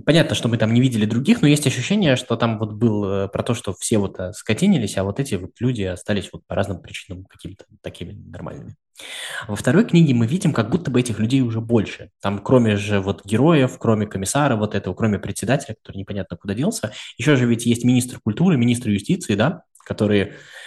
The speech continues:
а, вот, э, пошли. Есть помощники комиссара, вот этот вот инспектор и второй его помощник, у которых тоже есть какие-то задатки. И есть ощущение, возможно, я притягиваю за уши, возможно, автор этого не имел в виду, что эта история всё-таки распространяется.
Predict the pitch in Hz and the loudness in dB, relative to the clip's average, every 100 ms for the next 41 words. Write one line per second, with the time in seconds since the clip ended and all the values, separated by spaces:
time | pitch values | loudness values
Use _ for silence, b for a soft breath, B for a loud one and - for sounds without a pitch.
0 | B 107 104 98 101 - - 104 95 98 | B 0 2 2 -2 -8 -14 -12 -6 -2
1 | - 107 110 95 104 139 - - 117 127 | -2 0 0 0 4 4 4 0 4 8
2 | 190 170 151 135 131 131 - 131 120 107 | 8 6 2 2 2 2 4 4 4 4
3 | 107 113 104 104 101 101 - 123 120 104 | 2 0 -2 -4 -4 -4 0 2 2 -2
4 | 95 98 98 110 110 107 95 107 113 127 | -4 -6 -4 0 2 2 0 0 -2 -2
5 | 117 - B B B 117 123 123 127 - | -4 -10 B B B -2 0 2 0 2
6 | 151 131 123 120 127 117 127 113 - - | 2 2 -2 -4 -6 -2 0 0 -4 -12
7 | B B B 139 151 175 175 127 131 - | B B B 0 4 4 4 0 0 -2
8 | 247 262 123 90 - _ 123 156 139 123 | 0 0 0 -2 -10 _ 2 2 2 2
9 | 123 135 107 101 113 104 95 95 95 90 | 2 2 2 2 2 2 -2 -4 -4 -4
10 | 82 - - 92 95 131 151 220 277 B | -6 -8 -10 -6 -2 0 2 4 2 B
11 | B B - 156 - 180 123 - 208 160 | B B 4 4 4 2 2 -2 -2 -2
12 | 160 - 120 120 - - - 123 113 - | -4 -4 -4 -4 -6 -8 -4 -2 -2 -6
13 | - 107 | -14 -18